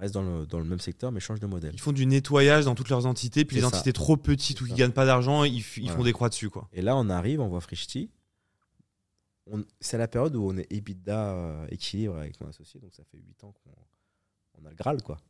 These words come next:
Speaker 1: Tu vois, on est là, ça y est, on, putain, on
Speaker 2: C'est
Speaker 1: est
Speaker 2: le Graal, ça, ouais.
Speaker 1: Et c'est le truc du cul, elle arrive et
Speaker 2: D'ailleurs,
Speaker 1: quand
Speaker 2: c'est,
Speaker 1: il y a
Speaker 2: c'est jamais, ça a jamais dû arriver, non, une food delivery en France qui devient rentable, non ? Ah, vous êtes la première food delivery qui est devenue rentable, euh.
Speaker 1: Ouais.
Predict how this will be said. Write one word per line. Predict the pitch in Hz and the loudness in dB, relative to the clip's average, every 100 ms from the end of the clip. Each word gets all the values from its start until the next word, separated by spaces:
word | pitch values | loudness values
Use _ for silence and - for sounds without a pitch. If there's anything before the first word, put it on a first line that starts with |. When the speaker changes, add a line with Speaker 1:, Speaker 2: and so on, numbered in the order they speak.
| _ _ | _ _
Speaker 1:
Tu | _ | _
vois, | 82 78 | -14 -12
on | |
est | 76 | -14
là, | 78 _ | -16 _
ça | 78 | -6
y | 95 | -4
est, | 110 - | -4 -8
on, | - - _ _ - | -20 -20 _ _ -8
putain, | - 98 | -4 -2
on | |
Speaker 2:
C'est | 76 | -2
Speaker 1:
est | |
Speaker 2:
le | 107 | -2
Graal, | 123 135 107 | 0 0 -2
ça, | 101 | -4
ouais. | 98 95 | -4 -4
Speaker 1:
Et | 90 | -4
c'est | - 107 | -4 -8
le | |
truc | 101 - | -8 -8
du | 92 | -8
cul, | 87 - | -8 -2
elle | 98 | -2
arrive | 85 87 120 | -2 -2 0
et | |
Speaker 2:
D'ailleurs, | 120 185 | 4 4
Speaker 1:
quand | |
Speaker 2:
c'est, | 151 | 4
Speaker 1:
il | 117 | 2
y | |
a | |
Speaker 2:
c'est | 113 127 | 0 2
jamais, | 127 147 165 | 4 4 2
ça | - 131 | 2 4
a | 123 | 4
jamais | 135 147 | 4 4
dû | 143 139 | 4 4
arriver, | 131 131 170 | 4 2 2
non, | 151 143 120 | 0 0 -2
une | 107 113 | -2 -6
food | - 127 | -4 -2
delivery | 120 120 117 123 | 0 2 2 2
en | 120 | 0
France | - 127 | -2 -4
qui | 123 | -2
devient | 117 | 0
rentable, | 113 107 113 | 0 0 0
non ? | 110 120 _ _ _ _ _ _ _ _ _ _ _ | 0 -6 _ _ _ _ _ _ _ _ _ _ _
Ah, | 117 | -2
vous | 117 | 0
êtes | 117 | 2
la | 110 | 0
première | - 131 135 143 | 2 4 6 4
food | 139 | 0
delivery | 127 117 120 | 0 2 2
qui | 131 | 0
est | 123 | 0
devenue | 117 117 | 0 0
rentable, | 110 117 117 110 | 0 0 0 0
euh. | 104 104 | -4 -6
Speaker 1:
Ouais. | - | -10